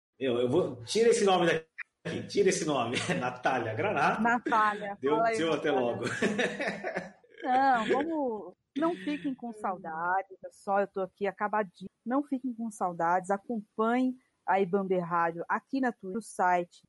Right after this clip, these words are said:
Speaker 2: em todas as redes sociais. É importante que você nos acompanhe. Compartilhe a nossa rede de podcast. E vocês podem, é, me acompanhar no Twitter, no Instagram, no arroba Granato Pessoal e aqui na Twitch barra E olhem,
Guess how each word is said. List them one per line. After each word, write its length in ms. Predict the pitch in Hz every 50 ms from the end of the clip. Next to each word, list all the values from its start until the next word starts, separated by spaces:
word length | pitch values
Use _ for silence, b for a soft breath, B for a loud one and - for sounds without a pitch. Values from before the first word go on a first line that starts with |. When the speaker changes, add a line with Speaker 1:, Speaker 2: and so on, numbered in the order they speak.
| _
Speaker 2:
em 60 | 214 208
todas 300 | - 262 277 285 294 285
as 120 | 254 -
redes 200 | 240 233 220 -
sociais. 680 | - 220 214 - - 190 170 170 170 170 180 - - - -
É 40 | 277
importante 580 | 254 247 - 240 - - - 214 214 208 - -
que 60 | 196
você 260 | 196 202 - - 208
nos 120 | 202 202 190
acompanhe. 680 | 185 180 - 170 170 170 - - 220 233 233 233 226 220 -
Compartilhe 1400 | - 294 311 349 359 _ 392 320 254 208 - _ - - 285 311 349 370 370 370 359 359 320 339 294 240 202 - _ _ _ _ _ _ _
a 160 | - 220 226
nossa 340 | 220 226 233 240 233 - 240 214
rede 520 | 202 190 214 240 254 269 269 214 208 233
de 120 | 208 226
podcast. 760 | - - 214 208 202 185 190 - - 185 170 175 190 208 - _
E 120 | 403 370 359
vocês 340 | 330 330 302 - 311 285 - _
podem, 400 | - 233 226 233 226 233 240 247 - _ _ _ _ _ _
é, 280 | - 196 208 208 208 185
me 80 | 190 247
acompanhar 800 | 269 262 - 262 247 233 - 226 208 196 190 185 185 185 180 175
no 120 | - 226 240
Twitter, 360 | 220 214 214 - - 220 220
no 100 | 208 214
Instagram, 560 | 214 214 - - 233 214 196 180 180 190 190 214 - _ _ _ _ _ -
no 140 | 233 240 247
arroba 380 | 233 233 208 220 208 208 214
Granato 420 | 190 202 208 202 196 190 190 - _
Pessoal 340 | - 240 233 - - 233 233
e 100 | 240 262
aqui 560 | 311 339 339 - _ _ - 285 320 349 359
na 140 | 359 330 302
Twitch 400 | 294 - 277 247 240 175 185 196 180
barra 280 | 180 180 175 180 180 - - - _ _
E 100 | 202 202
olhem, 420 | 214 226 240 247 254 285 311 339